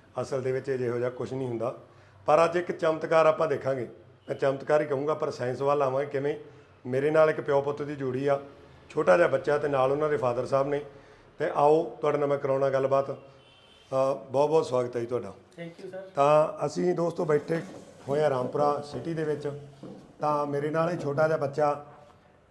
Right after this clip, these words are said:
Speaker 1: ਡੇਵਿਨ ਔਰ ਉਹਨਾਂ ਦੇ ਫਾਦਰ ਸਾਹਿਬ, ਅ, ਇਹ ਵੀ ਆਪਾਂ ਨੂੰ ਸਾਰੀ ਜਾਣਕਾਰੀ ਜਿਹੜੀ ਹੈਗੀ ਹੈ ਬੱਚੇ ਬਾਰੇ ਤੁਸੀਂ ਵੀਡੀਓ ਦੇਖ ਚੁੱਕੇ ਹੋ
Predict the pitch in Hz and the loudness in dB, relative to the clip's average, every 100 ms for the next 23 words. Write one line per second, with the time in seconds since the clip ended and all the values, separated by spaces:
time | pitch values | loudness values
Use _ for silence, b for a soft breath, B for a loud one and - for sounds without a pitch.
0 | _ - 123 139 139 165 - - - - | _ -10 0 2 4 0 -2 -18 -20 -20
1 | _ - 139 147 147 147 156 147 165 160 | _ 0 4 4 4 2 0 -2 0 0
2 | 160 151 156 135 139 127 151 151 151 - | 2 0 0 -2 -2 0 2 2 0 -18
3 | - - - - - 135 143 - 147 165 | -20 -20 -20 -14 -4 0 0 -2 -6 -2
4 | 180 170 165 170 - 143 147 143 135 135 | 0 2 0 -2 -2 0 0 0 0 0
5 | 139 139 156 151 151 143 120 135 127 131 | -2 -2 -2 -4 -2 -4 -4 -4 -2 -2
6 | 131 113 127 120 127 147 117 113 - 127 | -6 -12 -10 -10 -8 -8 -6 -8 -12 -10
7 | 139 135 | -8 -8